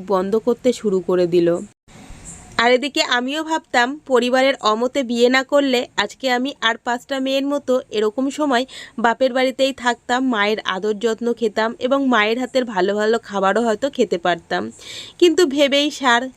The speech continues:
কাজে তো আর হবে না, সেখানে তো আমি যেতেই পারবো না, তারা আমাকে কখনো খোঁজও নেয় না। তো যাই হোক, আমার স্বামী আস্তে আস্তে পাল্টে যেতে শুরু করলো, আমার শাশুড়ি মায়ের কথায় উঠতে বসতে শুরু করলো।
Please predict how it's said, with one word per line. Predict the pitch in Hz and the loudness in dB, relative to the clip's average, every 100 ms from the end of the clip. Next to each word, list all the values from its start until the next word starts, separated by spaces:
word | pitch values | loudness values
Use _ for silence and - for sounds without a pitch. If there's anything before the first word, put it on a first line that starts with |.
| _ | _
কাজে | - 208 190 | -2 0 0
তো | 208 247 | 0 0
আর | 247 | 0
হবে | 240 220 262 | 0 2 2
না, | 240 202 | 2 0
সেখানে | 226 220 226 | 0 0 -2
তো | 220 | 0
আমি | 254 247 | 0 0
যেতেই | 226 208 220 233 | 2 4 4 4
পারবো | 220 202 190 | 2 0 0
না, | 196 196 | -4 0
তারা | 208 196 | 2 2
আমাকে | 190 208 254 | 2 0 0
কখনো | 240 233 247 302 359 - - - | 0 0 -2 -2 -4 -14 -20 0
খোঁজও | 240 226 214 208 | 4 6 6 2
নেয় | 185 170 | 2 -2
না। | 170 185 220 _ _ - - - - | -4 -8 -12 _ _ -20 -20 -16 -4
তো | 311 | 0
যাই | 269 277 277 | 2 2 2
হোক, | 277 285 _ - - - | -6 -8 _ -20 -14 -4
আমার | 233 247 | -2 -2
স্বামী | 247 262 247 269 | -2 -2 0 0
আস্তে | 262 - | -2 0
আস্তে | 269 254 269 | -2 0 -2
পাল্টে | 247 208 196 226 | 2 0 0 -2
যেতে | 240 254 | -2 -2
শুরু | 247 240 226 | -4 -4 -6
করলো, | 214 226 220 226 - | 0 0 2 -2 -6
আমার | - 214 220 | -6 -4 -4
শাশুড়ি | - 214 196 226 | -4 -6 -4 -4
মায়ের | 226 220 220 | -2 -2 -4
কথায় | - 196 233 233 | -2 -4 -2 -2
উঠতে | 214 - 220 | -2 -4 -2
বসতে | 214 220 240 | -2 -2 -2
শুরু | 226 202 185 | -2 -4 -4
করলো। | 180 175 175 | 0 0 0